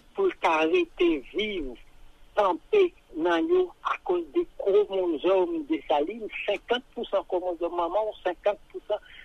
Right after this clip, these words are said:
kromozòm papa ou, alò li toujou kanpe nan Desalines, e yo di lanpil la fonde nan Desalines.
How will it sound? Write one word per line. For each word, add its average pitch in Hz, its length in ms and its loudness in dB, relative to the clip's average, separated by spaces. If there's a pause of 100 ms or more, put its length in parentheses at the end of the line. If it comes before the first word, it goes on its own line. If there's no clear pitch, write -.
(140)
kromozòm 160 560 -2
papa - 300 0
ou, 240 180 -6 (280)
alò 180 340 0 (220)
li 175 220 -2 (100)
toujou 202 560 -6
kanpe - 540 0 (160)
nan 330 360 -4
Desalines, 233 1000 -4 (540)
e - 100 -6
yo 370 220 2
di 214 260 -6
lanpil 175 400 -2
la 175 160 2 (100)
fonde 175 600 -2 (280)
nan 185 460 -2 (380)
Desalines. 196 1040 -4